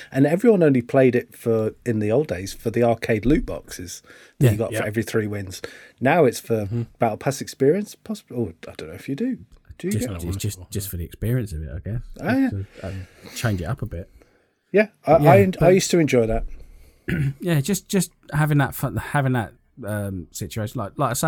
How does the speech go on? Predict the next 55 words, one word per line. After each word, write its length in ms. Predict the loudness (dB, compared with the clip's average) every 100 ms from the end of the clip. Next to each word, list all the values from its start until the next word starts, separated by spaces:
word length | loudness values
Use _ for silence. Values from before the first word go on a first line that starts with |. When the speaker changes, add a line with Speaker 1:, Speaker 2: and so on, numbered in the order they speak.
| -2
Speaker 2:
I've, 120 | -4 -6
I've 160 | -8 -8 _
picked 240 | -2 -2 -4
up 140 | -2
another 220 | -2 -2
couple 280 | -4 -6 -6
of 60 | -6
characters 440 | -6 -6 -8 -10
that 80 | -8
I 40 |
would 140 | -6 -2
never 280 | -2 -2 -4
have 120 | -4
played, 380 | -4 -4 -10 -16 _ _ _ _ _ _
just 140 | -6 -2
because 240 | -2 -2
I 20 |
switched 380 | -4 -4 -4 -4
to 60 | -6
them 140 | -4
and 80 | -2
gone, 140 | -2
"Oh, 40 | -2
this 140 | -6 -8
is, 160 | -10 -10 -8
I'm 80 |
actually 240 | -6 -8 -12 _ _
doing 160 | -2 0
all 60 | -2
right 200 | -2 -4
in 120 | -6
this 140 | -4
one." 180 | -4 -4 -10 -20 _ _ _ -20 -4
You 100 | 4
Speaker 1:
See, 120 | 4
Speaker 2:
know, 40 | 4
Speaker 1:
it's, 60 | 2
Speaker 2:
like, 80 |
I've 60 | 2 2
Speaker 1:
it, 60 |
Speaker 2:
never, 160 | 2 2
Speaker 1:
it's 300 | 0 -4 -10 -14 _
Speaker 2:
never 180 | -2 2
played 200 | 2 0
Symmetra, 560 | 2 2 0 -4 -6 -6 -8 -6 -8 -6
and 140 | -2 0
then 160 | 0
gone, 140 | 2 6
Speaker 1:
Oh. 120 | 6 8
Speaker 2:
"Oh, 40 | 4
actually, 420 | 2 -6 -6 -6 -8
<laughs> 120 | -12
quite 240 | -4 0 0
like 160 | 0
Symmetra." 600 | 2 0 0 -4 -4 -4